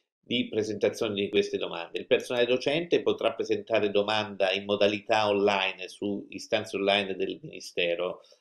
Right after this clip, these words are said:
dell'Istruzione dal ventinove di marzo al tredici di aprile duemilaventuno. Entro il diciannove maggio saranno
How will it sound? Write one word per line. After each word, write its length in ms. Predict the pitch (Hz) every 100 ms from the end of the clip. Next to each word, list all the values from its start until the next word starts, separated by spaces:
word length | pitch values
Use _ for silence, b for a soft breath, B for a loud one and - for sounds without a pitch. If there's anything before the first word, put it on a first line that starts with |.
| b
dell'Istruzione 1080 | - 92 143 - 147 - 175 185 123 92 - _
dal 480 | _ 123 123 107 101
ventinove 520 | 127 135 139 143 123
di 100 | 113
marzo 460 | 139 127 127 - 120
al 160 | 117 117
tredici 540 | 107 104 101 104 95
di 300 | 98 95 - _
aprile 480 | 107 - 95 92 92
duemilaventuno. 960 | 92 87 87 85 82 - 80 73 - _ B B B B B B 127
Entro 200 | 131 123
il 80 |
diciannove 480 | 117 110 113 117 123
maggio 800 | 113 110 110 107 117 117 117 107
saranno 480 | 107 107 107 104